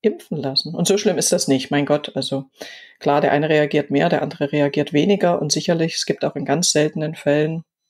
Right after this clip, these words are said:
Probleme. Aber gerade bei Corona muss man sich mal überlegen, wie viel Millionen Menschen, ich weiß gar nicht, ob wir, doch, wir sind, glaub ich, im Milliardenbereich, äh, Impf-, Impfdosen da verteilt wurden. Und auf diese Riesenmenge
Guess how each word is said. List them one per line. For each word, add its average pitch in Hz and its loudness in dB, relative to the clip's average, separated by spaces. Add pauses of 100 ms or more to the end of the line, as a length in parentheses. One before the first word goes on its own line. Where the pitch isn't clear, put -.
(720)
Probleme. 165 2
Aber 170 2
gerade 165 2
bei 165 2
Corona 160 2
muss 147 0
man 156 2
sich - -2
mal 156 4
überlegen, 160 2
wie 180 -4
viel 160 0
Millionen 151 2
Menschen, 180 -2 (220)
ich - -12
weiß - 0
gar 160 2
nicht, 151 0
ob 151 -4
wir, 151 2
doch, - -2
wir 143 -2
sind, 196 -2
glaub 143 0
ich, 143 -2
im 147 -2
Milliardenbereich, 147 0 (480)
äh, 185 2 (380)
Impf-, 294 -2 (120)
Impfdosen 170 2
da 160 2
verteilt 180 0
wurden. 208 4
Und 175 -2 (480)
auf 160 0 (100)
diese 196 2
Riesenmenge 180 2